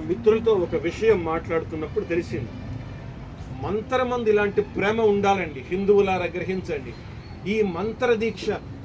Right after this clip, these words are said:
తీసుకోవాలి, తీసుకోవాలి, ఆ మంత్రం నేను తీసుకోవాలి, రాముడు నాకు కావాలి, కావాలి కాదు, దుర్గమ్మ నాకు కనపడాలి కన-, అని నేను తప్పిస్తే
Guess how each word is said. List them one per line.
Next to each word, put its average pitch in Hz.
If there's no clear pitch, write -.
తీసుకోవాలి, 185
తీసుకోవాలి, 190
ఆ -
మంత్రం 190
నేను 160
తీసుకోవాలి, 196
రాముడు 220
నాకు 175
కావాలి, 214
కావాలి 208
కాదు, 175
దుర్గమ్మ 226
నాకు 185
కనపడాలి 214
కన-, 202
అని 285
నేను 214
తప్పిస్తే 208